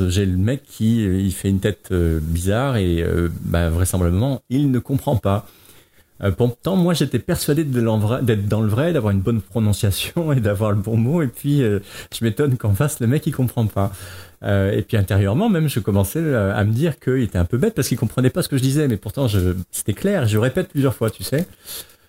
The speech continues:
Et, euh, vous imaginez parfaitement la, la situation.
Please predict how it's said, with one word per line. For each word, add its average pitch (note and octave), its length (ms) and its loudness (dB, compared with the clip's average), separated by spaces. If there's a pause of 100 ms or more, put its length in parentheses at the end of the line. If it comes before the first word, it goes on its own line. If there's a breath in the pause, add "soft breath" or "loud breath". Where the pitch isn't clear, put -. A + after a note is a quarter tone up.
(200 loud breath)
Et, B2 320 0
euh, G2+ 560 2
vous A2+ 140 2
imaginez B2 340 2
parfaitement C#3+ 380 -2
la, G2+ 480 2 (260)
la B2+ 140 2
situation. A#2 520 -2